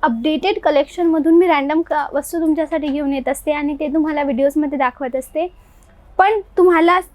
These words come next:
व्हिडिओज तर तुम्ही पाहतायत, पण तुम्हाला त्याचा कलर चार्ट पाहायचा आहे आणि तो भेटत नाही, मग तुम्ही काय करू शकतात, आमच्या इथे मी तुम्हाला सांगते,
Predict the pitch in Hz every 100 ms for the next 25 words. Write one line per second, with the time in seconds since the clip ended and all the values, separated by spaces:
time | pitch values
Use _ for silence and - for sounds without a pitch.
0 | - 269 294 392 370 381 370 370 339 320
1 | 311 294 285 320 330 320 330 302 285 302
2 | 311 277 285 302 294 294 285 302 277 285
3 | 277 294 320 294 277 247 226 202 - _
4 | - - 302 311 339 359 339 320 277 277
5 | 277 - 320 - _ - - - - -
6 | 294 285 392 359 403 370 320 294 311 339
7 | 269 - 392